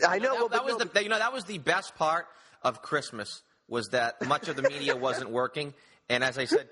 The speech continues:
Speaker 2: to Sean a little earlier, coincidentally, there were no DeMarcus Cousins rumors over Christmas with barely anybody working.
Speaker 1: <laughs>
Speaker 2: I
Speaker 1: Well,
Speaker 2: don't even
Speaker 1: you know what?
Speaker 2: remember rumors, the trade ideas now. That's the new thing is just, oh,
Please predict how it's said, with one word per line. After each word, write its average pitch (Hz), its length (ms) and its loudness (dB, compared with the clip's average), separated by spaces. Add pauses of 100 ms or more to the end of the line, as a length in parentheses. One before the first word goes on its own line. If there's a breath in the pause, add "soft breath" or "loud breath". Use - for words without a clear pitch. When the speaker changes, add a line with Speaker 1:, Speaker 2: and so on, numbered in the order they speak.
Speaker 2:
to 117 80 -10
Sean 139 400 0
a 120 40 -2
little 120 260 0
earlier, 120 400 0
coincidentally, 127 960 -2 (240 soft breath)
there 120 100 2
were 117 100 2
no 117 160 0
DeMarcus 120 420 -2
Cousins 104 360 -2
rumors 98 260 -6
over 92 200 -2
Christmas 95 440 -8
with 92 300 -14
barely 104 300 2
anybody 196 340 -6
working. 190 340 -4
Speaker 1:
<laughs> 85 60 -6
Speaker 2:
I - 60 -4 (440 loud breath)
Speaker 1:
Well, 170 100 4
Speaker 2:
don't 185 120 0
even 226 120 -6
Speaker 1:
you 196 40 -2
know 208 140 2
what? 190 200 0
Speaker 2:
remember 165 260 -10
rumors, 170 280 -2
the 131 120 -2
trade 175 320 -2
ideas 101 440 -4
now. 98 120 -4
That's 147 180 0
the 151 80 -10
new 160 180 0
thing 107 260 -2
is 98 100 -6
just, 107 180 -4
oh, 175 160 2